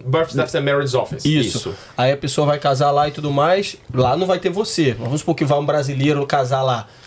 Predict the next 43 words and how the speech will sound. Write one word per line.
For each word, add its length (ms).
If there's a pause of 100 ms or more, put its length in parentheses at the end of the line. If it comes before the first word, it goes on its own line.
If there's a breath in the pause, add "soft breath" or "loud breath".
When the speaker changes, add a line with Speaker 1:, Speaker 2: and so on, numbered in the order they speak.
(160 loud breath)
Speaker 1:
Se 160
essa 160
pessoa 380
não, 260
se 80
essa 140
pessoa, 420
se 180
a 60
pessoa 400
do 60
outro 180
lado, 340 (140)
a 80
pessoa 180
do 60
outro 140
lado 200
vai 80
ser 120
um 40
celebrante 440
também. 180
Tem 180
celebrante 460
que 80
trabalha 340
lá. 300
Speaker 2:
Uhum. 380
Speaker 1:
Se 80
essa 100
pessoa 300
não 160
puder 280
se 160
certificar 680 (460)
que 80
essa 160
pessoa 360
que 80
não 120
fala 180
inglês 260